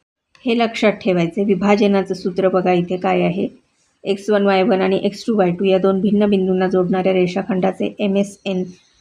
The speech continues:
या गुणोत्तरात विभाजन करणाऱ्या बिंदूंचे निर्देशक एमएक्स टू अधिक एनएक्स वन छेद एम अधिक एन, एमवाय टू अधिक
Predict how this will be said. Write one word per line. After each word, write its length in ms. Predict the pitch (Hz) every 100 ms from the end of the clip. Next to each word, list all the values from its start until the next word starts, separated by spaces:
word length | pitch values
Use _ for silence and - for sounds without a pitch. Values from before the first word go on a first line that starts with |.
| _ _ -
या 300 | 190 190 202 - _ _ _ - 202
गुणोत्तरात 460 | 202 202 202 185
विभाजन 460 | 185 185 196 196 277
करणाऱ्या 420 | 214 202 190 185
बिंदूंचे 420 | 185 185 185 185
निर्देशक 500 | 190 208 202 180 190 180 _
एमएक्स 420 | 202 202 202 202 -
टू 100 | 190
अधिक 360 | 190 180 175 175 175 -
एनएक्स 560 | 208 208 247 180 -
वन 220 | 196 185 220 -
छेद 220 | 190 185 -
एम 220 | 202 202
अधिक 320 | 202 180 180 190 -
एन, 200 | 180 208 - _ _ _ _ _
एमवाय 440 | 277 208 214 202 202
टू 240 | 202 233 -
अधिक 300 | 196 180